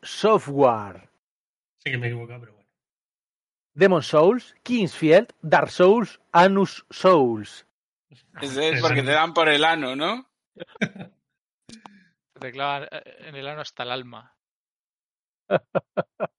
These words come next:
Speaker 1: From Software es una desarrolladora que tiene más de treinta años.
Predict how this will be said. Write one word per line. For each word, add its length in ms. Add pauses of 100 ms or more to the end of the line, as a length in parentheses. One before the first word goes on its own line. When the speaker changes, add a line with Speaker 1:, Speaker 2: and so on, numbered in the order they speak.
(2000)
Speaker 1:
From 240
Software 720 (420)
es 380
una 260
desarrolladora 1000 (160)
que 120
tiene 300
más 240
de 120
treinta 380
años. 560